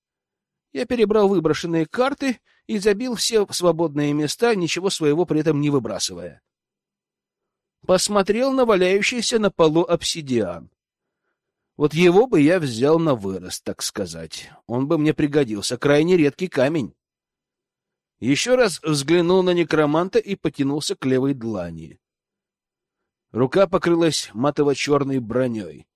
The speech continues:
В ней я держал всего четыре карты. Три из них, как и обсидиан, были подарком от покровителя, когда он инициировал меня в последователи.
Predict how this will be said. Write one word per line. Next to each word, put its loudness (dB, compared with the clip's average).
В -6
ней 2
я 2
держал 0
всего 0
четыре 0
карты. -4
Три 0
из -2
них, -4
как -2
и 2
обсидиан, 0
были 0
подарком 0
от -6
покровителя, 0
когда 0
он -2
инициировал -2
меня -4
в -18
последователи. -10